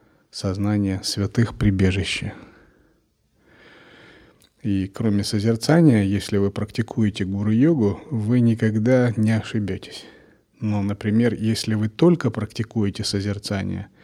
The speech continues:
вы можете ошибиться. Ну, есть разные, есть тридцать пять отклонений в практике созерцания, есть шесть основных. Иногда банально вы можете перепутать созерцание с полнотой внимания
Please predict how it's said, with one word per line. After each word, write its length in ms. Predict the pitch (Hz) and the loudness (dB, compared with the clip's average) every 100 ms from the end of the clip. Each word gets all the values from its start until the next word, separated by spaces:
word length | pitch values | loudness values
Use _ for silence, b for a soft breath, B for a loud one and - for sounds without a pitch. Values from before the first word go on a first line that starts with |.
| B B - | B B -4
вы 160 | 120 | 4
можете 420 | 147 120 92 - 98 | 8 8 6 2 0
ошибиться. 540 | - 98 95 - - B B B _ _ b b b b b b b b b b _ | 0 0 -2 -4 -10 B B B _ _ b b b b b b b b b b _
Ну, 600 | 131 151 113 98 101 127 - - | 4 6 6 2 -4 -10 -14 -4
есть 220 | 107 - | -2 0
разные, 540 | 117 107 101 95 92 - _ _ - 262 - - _ _ _ | 2 2 0 -2 -4 -8 _ _ -16 -14 -14 -18 _ _ _
есть 300 | - 110 - | -10 -8 -6
тридцать 360 | - 107 101 104 | -4 -2 -2 0
пять 240 | 123 123 | 2 2
отклонений 720 | 113 - 113 107 104 98 92 B B B B | 0 0 2 4 4 2 -2 B B B B
в 60 | |
практике 440 | - 107 - 110 113 | -4 -4 -4 -8 -6
созерцания, 800 | - 101 98 - 101 95 92 95 B B | -4 -2 -2 -2 -2 -2 -4 -8 B B
есть 260 | - 104 - | -4 -2 -2
шесть 340 | - 104 - | -2 -2 -4
основных. 600 | - - 98 95 113 - - - _ _ b b b b b b b b b b b _ _ _ _ - | -10 -6 -2 0 0 -2 -12 -20 _ _ b b b b b b b b b b b _ _ _ _ -8
Иногда 420 | 110 104 104 107 | -4 -2 0 0
банально 520 | 101 104 110 110 98 | 0 0 0 0 -2
вы 120 | 95 | -4
можете 580 | 101 98 - - 95 90 | -4 -4 -8 -10 -8 -8
перепутать 600 | 87 107 107 - 107 104 | -6 -4 -4 -6 -8 -6
созерцание 640 | - 104 101 101 127 110 95 | -4 -2 -4 -2 0 0 -2
с 40 | |
полнотой 540 | - 98 95 92 104 | -6 -6 -4 -4 -4
внимания 720 | 95 95 95 98 107 98 95 | -4 -4 -4 -2 0 -2 -4